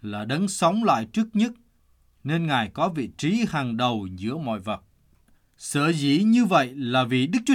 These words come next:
Trời đã vui lòng quyết định sự toàn vẹn của mình phải ở trong con, để qua con giải hòa mọi vật với chính mình. Đức Chúa Trời làm như vậy khi Ngài nhờ huyết của con trên cây thập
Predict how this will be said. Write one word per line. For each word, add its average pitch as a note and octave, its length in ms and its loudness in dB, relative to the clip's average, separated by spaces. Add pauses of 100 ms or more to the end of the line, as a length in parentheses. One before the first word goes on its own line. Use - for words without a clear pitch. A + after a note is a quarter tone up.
Trời C#3+ 280 0
đã B2+ 180 2
vui A#3+ 260 4
lòng D3+ 360 4
quyết C4 200 2
định E3+ 280 -2
sự - 340 -6
toàn A#2 260 -4
vẹn G2+ 280 -8
của B2 140 -8
mình B2 280 -2 (320)
phải B2 200 -6
ở A#2 260 -6
trong E3 220 -4
con, C#3+ 360 0 (540)
để D3 160 2
qua A#3 340 4
con G#3+ 380 6
giải A#2 240 -2
hòa C3 340 0
mọi A2+ 240 -2
vật A2 200 -4 (140)
với D3 280 -4
chính G3+ 260 -4
mình. A#2+ 220 -2 (1000)
Đức E3+ 200 -2
Chúa A3+ 200 2
Trời B2 260 0
làm A2 340 0
như G3 140 2
vậy A#2+ 280 0 (300)
khi G3+ 220 4
Ngài D#3 280 0
nhờ C3 260 0
huyết G#3 300 0
của C3+ 140 -4
con F3+ 380 0
trên F3+ 200 -2
cây F3+ 300 0
thập A#2+ 160 -6